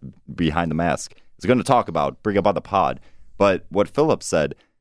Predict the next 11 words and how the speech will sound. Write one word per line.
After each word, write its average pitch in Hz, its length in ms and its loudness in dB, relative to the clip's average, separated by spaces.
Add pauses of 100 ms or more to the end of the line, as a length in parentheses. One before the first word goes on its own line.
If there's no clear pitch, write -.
(120)
if - 140 -6
O 147 140 4
S 165 120 -4
U 151 60 -2
scores 143 320 0
first, - 400 -2
O 151 160 4
S - 160 -4
U 185 260 -4 (380)
has 107 180 0
won 120 260 2